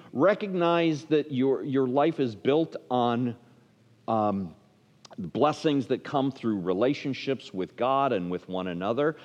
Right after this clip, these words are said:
the recognition that what we have is a gift of grace, then yeah, by all means, that's, that's a fair thing to say. But what Jesus intends is something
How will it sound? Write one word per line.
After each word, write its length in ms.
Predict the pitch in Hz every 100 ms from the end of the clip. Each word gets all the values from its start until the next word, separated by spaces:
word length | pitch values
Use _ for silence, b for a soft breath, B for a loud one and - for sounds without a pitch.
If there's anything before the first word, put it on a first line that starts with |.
| B B
the 100 | 104
recognition 760 | 127 123 110 98 139 - 139
that 120 | 101 82
what 240 | 107 -
we 140 | 98
have 340 | 90 117 127 127
is 120 | 92
a 60 | 85
gift 380 | - 120 -
of 140 | 90 78
grace, 680 | 82 92 98 165 - - - b b b
then 180 | - 135
yeah, 220 | 131 196
by 280 | 110 113 147
all 200 | 151 165
means, 440 | 143 180 123 92 -
that's, 280 | 151 160 -
that's 220 | 156 151
a 60 |
fair 420 | 156 - 135 135 135
thing 320 | - 113 101 -
to 80 |
say. 540 | 101 - 170 160 82 67 - _ _ _ _ _ _ _ _ - - - - _ _ _ _ _ _ _ _ _ _ b b b b
But 200 | 139 151
what 200 | 151 143
Jesus 460 | - 208 240 214 -
intends 560 | 127 123 247 247 151
is 140 | 120 113
something 680 | - 214 226 - 139 127